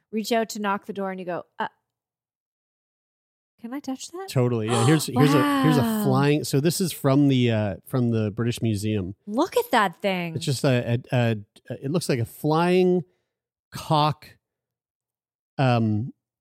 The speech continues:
Speaker 2: griffin.
Speaker 1: Yeah, you know,
Speaker 2: With
Speaker 1: sometimes you
Speaker 2: dick
Speaker 1: see those
Speaker 2: feet and
Speaker 1: lions with
Speaker 2: Yeah,
Speaker 1: wings.
Speaker 2: yeah.
Speaker 1: It looks like that on its back half.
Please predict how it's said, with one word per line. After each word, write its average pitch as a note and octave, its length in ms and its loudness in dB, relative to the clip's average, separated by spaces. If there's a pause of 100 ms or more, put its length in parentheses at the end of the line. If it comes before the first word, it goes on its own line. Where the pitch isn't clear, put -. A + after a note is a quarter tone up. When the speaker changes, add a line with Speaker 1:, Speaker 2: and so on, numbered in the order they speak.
(120)
Speaker 2:
griffin. B2 680 2 (220)
Speaker 1:
Yeah, B3 380 2
you A3 160 -2
know, B3+ 180 0
Speaker 2:
With D4+ 100 -2
Speaker 1:
sometimes C#4+ 320 0
you - 80 4
Speaker 2:
dick B3 100 -4
Speaker 1:
see C4+ 80 -8
those E3 220 2
Speaker 2:
feet - 40 -4
and F#3+ 100 -6
Speaker 1:
lions F#3 880 -2
with C3+ 80 2
Speaker 2:
Yeah, B2 200 2
Speaker 1:
wings. F4+ 500 -4
Speaker 2:
yeah. E3 160 0
Speaker 1:
It G#3+ 180 -2
looks A#3 220 -2
like A3+ 160 -4
that A3 180 0
on G#3+ 120 -4
its F3+ 180 -8
back G#3 400 -6
half. E3+ 520 -14